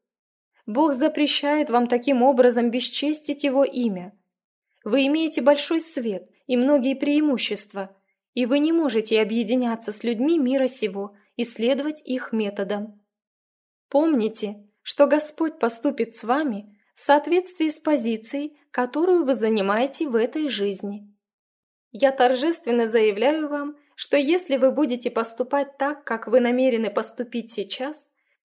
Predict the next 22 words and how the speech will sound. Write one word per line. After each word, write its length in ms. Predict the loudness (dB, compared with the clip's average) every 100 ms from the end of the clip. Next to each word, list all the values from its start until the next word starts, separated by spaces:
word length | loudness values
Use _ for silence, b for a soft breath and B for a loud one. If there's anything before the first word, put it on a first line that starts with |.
| _
то 140 | 4 4
вы 120 | 4
никогда 540 | 0 0 0 0 0
не 160 | 0 0
оправитесь 760 | -2 0 0 0 -4 -6 -8
от 240 | -8 -6 -6
последствий 640 | -6 0 0 0 -4 -6
этого. 720 | -4 -8 -4 -4 -4 -8 _ _ _ _ _ _ _ -6
Если 380 | -2 -2 0 0
вы 120 | 0
открываете 680 | 0 4 4 4 2 0 0
миру 260 | 0 2
несправедливость, 1120 | 2 0 2 2 2 0 0 0 0 -8 -14 _ _
которую, 500 | -4 0 2 2 2
как 240 | 0 -4 -2
вы 140 | -4
считаете, 880 | -4 -4 -2 -2 -2 -4 -10 -12 -16 _
проявили 480 | 0 2 2 0 -2
к 100 | -2
вам 220 | -4 0
ваши 320 | -2 -2 -4
братья, 600 | -4 -2 -4 -4 -6 -6